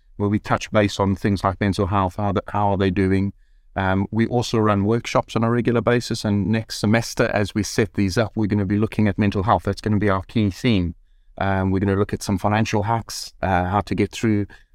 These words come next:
uh, the crisis that, uh, people find themselves in. So, you know, it's,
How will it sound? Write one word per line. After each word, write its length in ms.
uh, 220
the 120
crisis 540
that, 260
uh, 140
people 260
find 260
themselves 420
in. 140
So, 220
you 40
know, 80
it's, 220